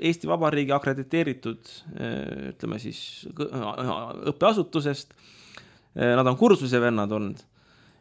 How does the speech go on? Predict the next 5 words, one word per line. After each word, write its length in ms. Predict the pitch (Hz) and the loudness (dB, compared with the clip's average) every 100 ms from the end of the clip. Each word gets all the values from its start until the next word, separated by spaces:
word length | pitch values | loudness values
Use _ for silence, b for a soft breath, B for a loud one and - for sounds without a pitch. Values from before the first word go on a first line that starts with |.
| b | b
Üks 220 | 170 - | 2 4
on 60 | 165 | 2
riigiametnik, 800 | 233 196 185 175 165 165 - - - _ _ _ _ - | 4 6 6 6 0 -4 -8 -16 -20 _ _ _ _ 0
teine 240 | 151 156 | 2 4
on 220 | 151 151 | 2 -2